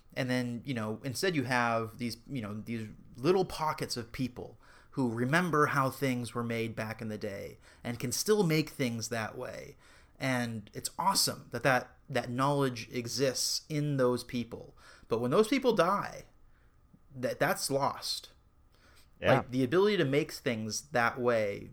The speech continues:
Speaker 1: is, is not something that they're necessarily handing down to the next generation. So I can see what you're saying with bots being like, well, th-, this is just an, a, an, as a furthering of that same kind of idea of, you know, slowly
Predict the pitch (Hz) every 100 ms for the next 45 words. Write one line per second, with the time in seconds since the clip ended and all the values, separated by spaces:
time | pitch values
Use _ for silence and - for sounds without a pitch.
0 | - 135 113 135 110 127 131 143 151 143
1 | 123 120 117 117 - 127 120 117 110 120
2 | 123 117 113 113 110 104 110 107 - -
3 | 104 107 101 - - - - - - -
4 | - - - 147 131 120 120 - - -
5 | - 143 151 - 170 - 127 143 117 107
6 | 226 - - - 135 120 117 117 123 147
7 | 147 143 135 135 165 120 120 117 107 131
8 | 123 120 120 117 113 113 - 156 147 131
9 | 120 113 120 101 - 120 110 113 104 104
10 | 104 117 98 107 - - - - 113 110
11 | 110 107 - - - - _ 139 113 107
12 | 104 - - 139 147 135 123 120 117